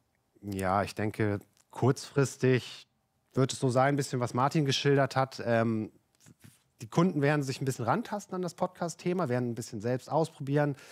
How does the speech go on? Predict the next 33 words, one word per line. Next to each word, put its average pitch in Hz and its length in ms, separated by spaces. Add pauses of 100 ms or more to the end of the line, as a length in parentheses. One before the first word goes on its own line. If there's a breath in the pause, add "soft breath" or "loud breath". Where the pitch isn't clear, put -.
(160 loud breath)
selber 156 560
ihre 127 180
Learnings 143 380
draus 123 300
ziehen. 160 300 (360 loud breath)
Und 120 200
dann 156 220
wird 175 160
sich 147 160
mittelfristig 147 720
so, 147 280
so 135 140
wie 139 60
bei 131 140
Dell 143 280
so 139 120
eine, 131 160
so 120 100
eine 120 120
Art 120 160
Mischbuchung 117 840
vielleicht 95 340
entwickeln. 101 560 (360 loud breath)
Eben 117 340 (160)
exklusive 127 480
Sponsorings, 151 720
ergänzt 120 560
um 120 320
Themenchannels, 113 680
um 113 260
kontextuelles 107 680
Targeting. 98 640 (540 loud breath)
Also 107 380